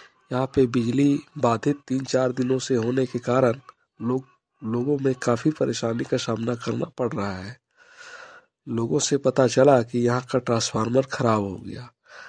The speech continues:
तो इस तरह की चीज़ें जो है हमें ये मौसम और ये वर्षा हमारे लिए एक तरह का परेशानी लेकर के आया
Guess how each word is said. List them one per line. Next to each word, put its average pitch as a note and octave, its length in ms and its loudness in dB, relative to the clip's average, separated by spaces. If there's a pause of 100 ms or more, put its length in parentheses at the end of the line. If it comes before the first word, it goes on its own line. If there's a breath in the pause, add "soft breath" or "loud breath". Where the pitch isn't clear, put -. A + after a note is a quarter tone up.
(260 loud breath)
तो D3 80 -4
इस C#3 180 -2
तरह C#3+ 180 6
की C3 200 -2
चीज़ें C3+ 420 2
जो C3 160 2
है B2+ 160 2
हमें B2+ 500 0 (800)
ये B2 160 2
मौसम B2 580 -2 (300)
और A#2 380 -2
ये A#2+ 180 0
वर्षा A#2 500 -4
हमारे A#2 440 -4
लिए A#2 380 -2
एक B2 180 -8
तरह A#2 160 -4
का A#2+ 320 -10 (600)
परेशानी A#2 500 -2
लेकर A2+ 360 -4
के - 140 -4
आया A#2+ 420 -2